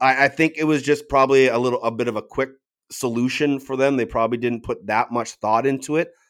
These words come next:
I might have to ask a few, uh, of the, um, strategy committee guys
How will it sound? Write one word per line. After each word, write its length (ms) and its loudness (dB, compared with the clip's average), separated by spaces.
I 80 -6
might 200 2
have 180 2
to 120 -4
ask 320 -4
a 40 -16
few, 460 -4
uh, 240 0
of 160 -10
the, 640 0
um, 380 -8
strategy 480 -4
committee 380 -4
guys 480 0